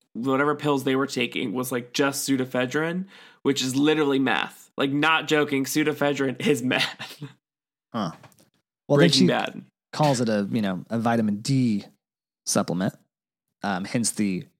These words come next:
Speaker 2: it's the titular moment of the show. Um, and I mean, yeah,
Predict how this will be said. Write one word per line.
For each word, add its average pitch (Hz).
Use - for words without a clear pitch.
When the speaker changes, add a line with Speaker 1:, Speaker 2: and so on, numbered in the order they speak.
Speaker 2:
it's -
the 139
titular 117
moment 113
of 98
the 95
show. 135
Um, 113
and 110
I 160
mean, 202
yeah, 151